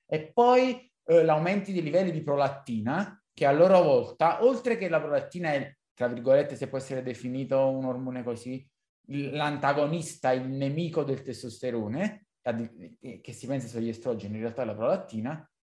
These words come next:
e a sua volta poi la prolattina può portare anche un aumento di estrogeni. Quindi abbiamo una totale soppressione sull'asse,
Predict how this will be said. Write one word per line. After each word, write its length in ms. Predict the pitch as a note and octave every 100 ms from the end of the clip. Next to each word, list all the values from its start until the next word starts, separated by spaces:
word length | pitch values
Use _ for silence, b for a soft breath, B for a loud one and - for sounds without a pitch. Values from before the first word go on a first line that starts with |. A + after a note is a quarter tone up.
| _
e 200 | - F3+
a 100 | F#3+
sua 220 | F#3+ B3
volta 240 | G#3 F#3 F#3
poi 100 | F#3+
la 100 | D#3
prolattina 520 | E3 F#3 F#3 - B2
può 140 | C#3
portare 320 | C#3 C#3 C#3+
anche 200 | D3 D#3
un 80 | D#3+
aumento 380 | C#3 C#3 C3+ A#2+
di 100 | B2
estrogeni. 720 | G#2+ - B2 G2 G#2 G2+ G2 _ _ _ _ _
Quindi 500 | - F3+ D#3 D3 E3
abbiamo 420 | D#3+ D#3+ D3+ D3 D3+
una 180 | D3+
totale 440 | D3 D#3 F3+ G3 F#3
soppressione 640 | D#3+ - D3 C#3 D#3 D3
sull'asse, 920 | C3 C#3+ C#3 B2 - - C#3+ F#3 -